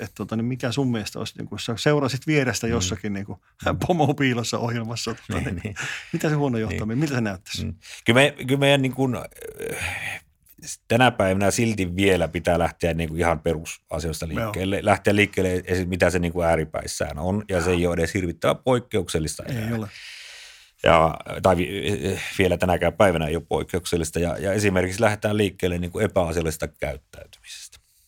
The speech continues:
Speaker 2: Ja, ja, tota, tä-, ja, ja, ja sitä niin kuin on, sitä on niin kuin, ja, ja sitä, sitä on puheissa, sitä on niin kuin, sitä on ihan,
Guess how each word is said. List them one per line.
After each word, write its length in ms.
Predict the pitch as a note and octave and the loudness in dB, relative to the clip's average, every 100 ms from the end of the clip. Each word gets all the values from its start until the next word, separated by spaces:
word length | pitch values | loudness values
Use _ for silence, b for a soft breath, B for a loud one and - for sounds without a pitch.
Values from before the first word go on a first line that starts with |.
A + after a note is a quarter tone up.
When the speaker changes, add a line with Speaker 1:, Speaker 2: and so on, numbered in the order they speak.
| _ _ _ _ _ - b b b b - | _ _ _ _ _ -20 b b b b 0
Speaker 2:
Ja, 180 | D#2 - | 0 0
ja, 80 | F2 | -4
tota, 220 | E2+ D2+ | -2 -2
tä-, 240 | - - D#2 | -6 -6 -4
ja, 220 | E2 D#2+ | -2 -4
ja, 100 | - F2+ - | -4 -6 -4
ja 100 | G2+ | -2
sitä 280 | F2 D#2+ D#2 | -2 -2 -4
niin 160 | D#2 D#2 | -4 -6
kuin 200 | E2 D2+ | -6 2
on, 320 | A#2 C3+ A#2+ - B B B D#2+ | 6 6 4 -4 B B B -4
sitä 280 | F2 F2+ | 2 4
on 120 | E2+ E2 | 4 2
niin 180 | D#2+ D2+ | -2 -2
kuin, 220 | E2 D#2+ B1 - | -4 -4 -8 -10
ja, 200 | F2+ D#2 - | -8 -6 -4
ja 160 | F2 - _ - F#2 | -6 -8 _ -12 -8
sitä, 260 | E2 E2+ | -6 -6
sitä 140 | D2+ F2 | -2 -2
on 80 | D#2 | 0
puheissa, 600 | A2 A2+ G2+ - F#2+ - - | 4 6 6 4 0 -2 -2
sitä 280 | F#2 F2+ F2 | 0 4 4
on 140 | E2+ | 2
niin 180 | E2+ D#2+ | 0 -2
kuin, 280 | F2 E2+ E2 _ _ b b b b b b | -4 -6 -6 _ _ b b b b b b
sitä 280 | - - F2+ | -12 0 2
on 100 | E2+ | 4
ihan, 260 | F2+ F2 | 2 0